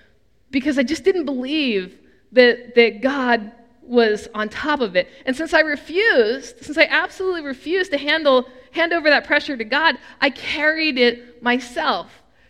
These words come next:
to extreme exhaustion. I'm not alone in this.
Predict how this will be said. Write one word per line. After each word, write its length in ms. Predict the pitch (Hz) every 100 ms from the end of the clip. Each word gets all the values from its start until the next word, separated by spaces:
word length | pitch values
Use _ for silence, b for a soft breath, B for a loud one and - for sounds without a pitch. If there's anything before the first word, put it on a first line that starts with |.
| -
to 180 | 320 285
extreme 500 | 240 - 285 277 262
exhaustion. 560 | 226 233 233 - 202 B B
I'm 160 | 320
not 220 | 359 320 -
alone 360 | 208 180 175
in 160 | 175 170
this. 500 | 160 160 185 -